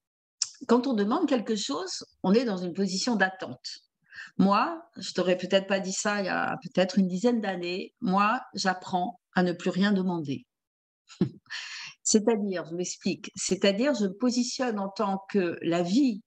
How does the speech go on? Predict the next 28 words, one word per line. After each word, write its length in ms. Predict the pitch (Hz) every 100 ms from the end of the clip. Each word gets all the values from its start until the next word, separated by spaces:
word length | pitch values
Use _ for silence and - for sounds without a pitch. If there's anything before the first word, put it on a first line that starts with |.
| -
mon 180 | - 156
plan, 400 | - 262 285 202 - -
c'est 400 | - - 254 196
ce 240 | - -
qui 140 | -
est 40 | 165
bon 200 | 175 330
pour 200 | 302 233
moi 280 | 196 180 302 - - -
et 120 | 180
il 60 | 180
va 140 | 208
passer 460 | 202 277 294 302 262
par 180 | 226 202
la 140 | 190
vie, 280 | 170 196 285
en 120 | 220
fait, 300 | 202 240 311 - - - - -
pour 360 | 302 359 - - - - -
que, 440 | 240 233 196 180
que, 160 | - 233
ce, 240 | 233 -
que 240 | 214 - 226
ça 160 | 254
se 120 | 240
manifeste, 760 | 240 247 247 - 175 - - - _ _
en 120 | -
fait. 380 | 147 131 - -